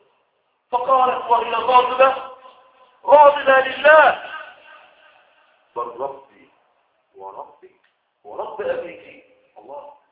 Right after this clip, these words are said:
فاشتاق فرعون غضبا وقال: "ائتوني بها".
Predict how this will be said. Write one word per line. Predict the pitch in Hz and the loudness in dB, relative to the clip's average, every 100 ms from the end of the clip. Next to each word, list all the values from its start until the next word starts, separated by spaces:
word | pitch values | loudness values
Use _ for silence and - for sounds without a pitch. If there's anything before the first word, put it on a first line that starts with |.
| _ _ _ _ _ _ _ _ _ _ _ _ _ - - - - _ _ _ _ _ _ | _ _ _ _ _ _ _ _ _ _ _ _ _ -20 -20 -20 -20 _ _ _ _ _ _
فاشتاق | 170 - 190 190 190 156 - - | -14 -6 -2 -2 -4 -14 -18 -18
فرعون | 165 156 240 160 | -14 -8 -6 -6
غضبا | 160 160 165 156 143 - - _ _ | -8 -6 -4 -4 -6 -10 -20 _ _
وقال: | 262 - 240 233 | -2 4 6 6
"ائتوني | - - - 240 | 0 -6 -6 -6
بها". | 196 175 - - | -6 -4 -6 -10